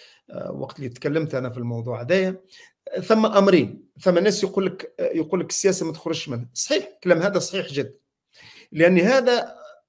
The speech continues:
آه، هو ع-، ركيزة، المحكمة هذه ركيزة من ركائز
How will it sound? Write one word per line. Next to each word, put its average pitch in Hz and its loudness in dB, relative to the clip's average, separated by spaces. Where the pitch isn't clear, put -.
آه، 147 2
هو 196 2
ع-، 139 -6
ركيزة، 220 -2
المحكمة 156 -4
هذه 190 2
ركيزة 170 -2
من 147 -2
ركائز 170 -2